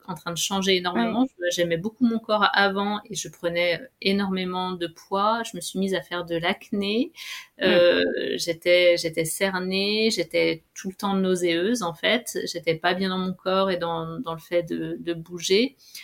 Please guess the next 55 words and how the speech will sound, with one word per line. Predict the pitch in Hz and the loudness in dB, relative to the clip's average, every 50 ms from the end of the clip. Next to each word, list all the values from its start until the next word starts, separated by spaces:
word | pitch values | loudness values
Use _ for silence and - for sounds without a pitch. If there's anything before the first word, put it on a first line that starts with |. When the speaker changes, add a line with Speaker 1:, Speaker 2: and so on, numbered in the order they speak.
| - - _ - | -20 -20 _ -6
Speaker 1:
J'avais | - - 175 165 190 190 190 | -2 0 2 6 6 6 6
le, | 180 180 170 | 6 4 0
ces, | 160 - - 160 160 | 0 0 0 0 0
ces | 156 - - | -2 -4 -6
crises | - - - 202 185 185 | -4 0 0 2 2 4
d'angoisse | 196 190 190 185 190 196 196 | 2 2 4 4 4 4 2
du | 185 180 | 0 -2
fait | - - 170 | -4 -4 -2
de | 170 | 0
l'alien. | 175 170 170 170 190 220 233 226 214 | 2 2 2 2 2 2 2 0 -2
Clairement, | - - - 190 180 185 185 208 240 | -2 0 0 0 2 2 2 2 2
j'étais | 233 233 151 151 - 151 151 _ _ _ | 2 0 -4 -8 -10 -12 -14 _ _ _
pas | - 214 226 233 233 | -4 -2 -2 -2 -2
du | 220 - - 190 | -4 -8 -10 -16
tout | - - - 220 | -18 -14 -10 -8
la | 202 180 170 | -8 -8 -8
femme, | - _ - 185 185 185 180 170 | -10 _ -10 -10 -10 -8 -6 -6
euh, | 160 - - - - | -6 -6 -8 -10 -10
enceinte, | 175 - - - 185 185 196 190 - | -8 -6 -4 -2 -2 -2 -4 -4 -4
épanouie. | - - 190 196 - 185 180 175 175 175 180 180 190 190 - - - - - | -2 -2 -2 -2 -4 -6 -6 -6 -6 -6 -6 -6 -6 -8 -10 -14 -18 -14 -2
J'avais, | - 196 190 190 | 2 4 4 6
j'allais | 185 175 190 190 190 | 6 6 6 6 6
voir | 180 185 190 | 6 4 4
des | 190 190 190 180 | 6 4 6 6
amis | 190 185 185 196 202 208 214 | 4 4 4 4 2 2 2
qui | 208 214 - | 0 -2 -8
pouvaient | 185 - - 175 175 | -10 -6 -6 -6 -4
me | 180 | -6
dire : « | 180 - - - | -8 -8 -8 -8
Oh, | 370 392 427 440 440 381 | -8 -6 -4 -4 -2 0
mais | 302 269 | 0 0
tu | - - | 0 -2
es | 247 | 0
magnifique ! » | 247 247 262 262 262 262 269 - 294 285 254 | 2 2 4 4 2 2 0 0 0 0 0
Je | |
disais : « | 202 185 | 0 -2
Non, | 170 175 | -2 -2
mais | 170 170 | -4 -2
pas | - 226 233 | -2 -2 -2
du | 240 262 247 | 0 -2 0
tout. » | - - 240 233 - - | 4 6 6 6 8 10
<laughs> | - 320 262 - - - - _ - - - - - - 539 539 - _ _ _ _ - | 10 10 10 8 4 -8 -10 _ 2 4 4 4 2 2 -2 -2 -4 _ _ _ _ 2
Et, | - 233 226 220 214 208 208 208 202 - - | 4 8 8 8 8 8 8 8 8 8 6
et | 208 | 8
là, | 208 247 277 | 8 8 10
par | 277 285 269 269 | 10 8 8 8
contre, | 285 294 311 | 6 2 2
je, | - - 226 208 202 196 196 196 190 190 190 190 | 2 2 2 2 2 2 2 2 2 2 0 -2
je, | 190 - - - - 185 | -4 -6 -6 -4 -2 -2
je, | 185 - - 180 180 180 | -2 -2 0 0 0 0
je | 180 185 190 | 0 0 2
l'ai | 185 185 | 2 2
dit, | 175 190 220 247 240 | 0 -2 -2 -2 -2
hein, | 196 185 185 | -2 -4 -6
pen-, | 185 185 180 180 175 | -4 -4 -4 -4 -4